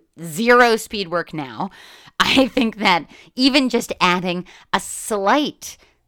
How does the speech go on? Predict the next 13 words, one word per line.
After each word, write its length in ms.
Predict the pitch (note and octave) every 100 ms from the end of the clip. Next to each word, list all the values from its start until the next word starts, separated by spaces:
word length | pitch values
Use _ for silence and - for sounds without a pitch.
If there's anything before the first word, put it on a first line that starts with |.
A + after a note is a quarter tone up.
| _ -
rigor 420 | F3 G#3 E3+ D#3+
of 180 | - D3
speed 340 | - F3 D3
work 320 | C3 C3 - -
will 320 | E3+ F#3 D#3
really 380 | E3 F3+ E3+ C#3+
set 280 | - F3+ D#3
me 100 | D#3
up 120 | C#3
for 100 | D3+
success 420 | C#3+ - F#3+ G#3+
in 120 | D3+
that. 240 | A#2+ E2